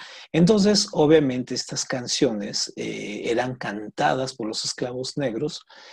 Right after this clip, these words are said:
con, eh, señales de alerta, es decir, las letras contenían códigos que les daban señales, eh, permiti-, les permitían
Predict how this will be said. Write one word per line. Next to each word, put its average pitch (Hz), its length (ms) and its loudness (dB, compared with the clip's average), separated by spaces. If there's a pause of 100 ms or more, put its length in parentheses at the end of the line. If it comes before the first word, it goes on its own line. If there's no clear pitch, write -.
(500)
con, 220 640 8
eh, 160 640 2
señales 156 680 2
de 127 60 0
alerta, 117 460 2
es 117 80 -4
decir, 127 420 -2
las 120 420 -4
letras 151 600 0
contenían 123 880 2
códigos 117 760 -4
que - 120 -8
les 98 200 -12
daban 131 300 -4
señales, 123 1040 -4
eh, 107 540 -10
permiti-, 117 480 -8
les 110 200 -8
permitían 117 880 -4